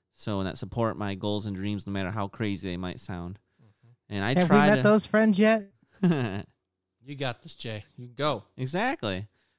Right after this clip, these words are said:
Speaker 1: I mean, I feel like Brian and I have supported each other our whole lives, and the same with Rick and Josh have supported me, and I've supported them, so, um, and I look at,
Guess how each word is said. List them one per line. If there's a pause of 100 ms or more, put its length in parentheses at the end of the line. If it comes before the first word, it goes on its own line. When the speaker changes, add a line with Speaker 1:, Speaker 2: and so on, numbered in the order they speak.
(260)
Speaker 1:
I
mean,
I
feel
like
Brian
and
I
have
supported
each
other
our
whole
lives,
and
the
same
with
Rick
and
Josh
have
supported
me,
and
I've
supported
them,
so, (1300)
um, (360)
and
I
look
at,